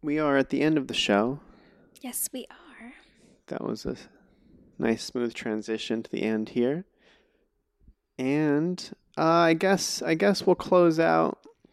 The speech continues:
Speaker 1: Um, I wanted to take a little moment. Uh, it's almost kind of a note to self, but, um,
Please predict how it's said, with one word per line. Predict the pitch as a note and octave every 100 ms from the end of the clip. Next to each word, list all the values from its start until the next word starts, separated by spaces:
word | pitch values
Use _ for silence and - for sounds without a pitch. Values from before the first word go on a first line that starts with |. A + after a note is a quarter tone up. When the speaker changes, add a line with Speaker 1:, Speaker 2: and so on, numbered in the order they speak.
| _ _ _ _ _ _ _ -
Speaker 1:
Um, | A#2+ B2+ B2+ B2+ B2+ B2 B2+ _ - - - _ _ _ _ _ _ _ _ _
I | D3+
wanted | F3 G3 A3+ G3+ -
to | - E3+ E3+ E3 E3+ E3 - - _ _ _ _ _ _
take | - C#3+
a | C#3+
little | C3 B2+
moment. | B2 A#2 A#2 - - - - _ _ _ _ _ _ _ _ _ _
Uh, | C#3 A#2+ C3 C#3 - - - _ _ _ _ _ _
it's | -
almost | D#3+ E3+ - - - _ - -
kind | C3 C#3+
of | D3+
a | D#3
note | D#3+ D#3
to | D#3+
self, | - D#3+ D#3+ D#3 - - - - - _ _
but, | B2 A2+ - -
um, | B2+ D#3+ D3